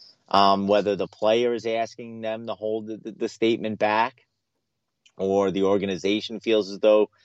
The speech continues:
they need to take a little longer in, in, in creating the, the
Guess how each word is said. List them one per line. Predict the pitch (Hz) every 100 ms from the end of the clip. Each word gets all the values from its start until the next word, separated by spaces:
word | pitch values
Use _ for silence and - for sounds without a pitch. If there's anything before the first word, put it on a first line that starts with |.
| _ -
they | 98
need | 101 101
to | 98
take | - 104
a | 107
little | 104 101 98
longer | 98 104 104 101 98
in, | 92 90 90 -
in, | 92 90 87 90 - _ -
in | - - - - _
creating | - - 107 107 107 110 107 104
the, | 101 98 -
the | 101 98